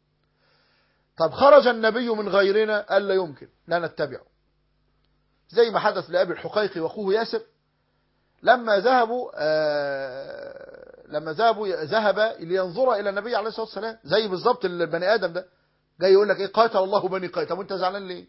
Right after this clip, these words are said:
مع إنك أحق الناس بتصديق ذلك، فإن صفة رسول الله في كتابك الذي تتعبد به، إنما حقد يهودي مضطرم. فذهب فقال له: "أهو هو؟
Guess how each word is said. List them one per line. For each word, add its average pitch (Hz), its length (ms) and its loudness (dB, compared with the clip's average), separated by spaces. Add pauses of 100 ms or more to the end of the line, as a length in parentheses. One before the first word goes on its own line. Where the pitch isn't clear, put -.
(1200)
مع 160 120 -4
إنك 208 160 0
أحق 220 340 -2
الناس 214 220 -4
بتصديق 190 500 -8
ذلك، 220 340 -2
فإن 202 300 -4
صفة 196 380 -4
رسول 208 320 -6
الله 202 240 -4
في 180 120 -10
كتابك 208 680 -6
الذي 170 260 -4
تتعبد 160 520 -2
به، 170 160 -6 (960)
إنما 165 260 -2
حقد 196 360 -4
يهودي 175 680 -6
مضطرم. 160 640 -4 (2250)
فذهب 202 480 0
فقال 208 260 2
له: 202 260 0
"أهو 190 220 4
هو؟ 226 320 6